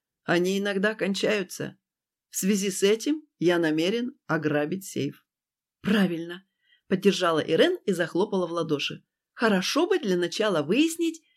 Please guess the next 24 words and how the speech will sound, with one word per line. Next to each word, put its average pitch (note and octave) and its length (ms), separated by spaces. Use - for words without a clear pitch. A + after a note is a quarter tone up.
где G3 320
этот D#4 380
сейф F#3+ 340
стоит". F3 380
"У A3+ 80
меня A3+ 300
в G#3+ 80
кабинете", G3+ 640
ответил D#3 520
я. D3 220
По F3 80
её F3 300
лицу F#3 380
было F#3 240
видно, C#4+ 420
что - 220
наша E4 300
милая C4+ 320
игра F#3+ 400
перестала F#3+ 540
ей E3+ 220
нравиться. D3 640
Ирен G#3+ 420
нахмурилась. D#3 800